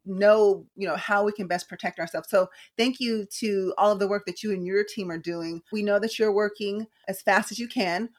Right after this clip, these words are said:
While, guys, let me say this, they're working fast, but they're also being safe. Please be assured they are, no one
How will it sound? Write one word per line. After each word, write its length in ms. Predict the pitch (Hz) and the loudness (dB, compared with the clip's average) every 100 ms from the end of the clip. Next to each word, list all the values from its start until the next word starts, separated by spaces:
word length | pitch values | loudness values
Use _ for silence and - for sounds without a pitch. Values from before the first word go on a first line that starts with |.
| _ - | _ 6
While, 240 | 196 208 | 8 10
guys, 500 | 233 226 226 320 - _ _ _ _ _ - | 8 6 6 2 -2 _ _ _ _ _ 0
let 140 | 214 214 | 2 4
me 80 | |
say 180 | 220 254 | 2 2
this, 220 | 196 160 - | 2 -4 0
they're 160 | 226 226 | 6 6
working 340 | 214 254 311 | 6 2 -2
fast, 540 | 311 220 185 196 - 185 | -2 2 2 2 -2 -2
but 160 | 190 | 0
they're 180 | 190 185 | 2 2
also 340 | 185 208 - 202 | 4 2 2 -2
being 200 | 190 180 | -2 -4
safe. 380 | - 151 - | -4 -4 -4
Please 240 | - 285 277 | -6 -6 -4
be 120 | 254 | -4
assured 280 | 262 196 185 | -2 0 0
they 100 | 180 | 0
are, 120 | 160 | -2
no 300 | 156 208 226 | 0 4 4
one 420 | 247 226 185 208 | 4 2 2 -2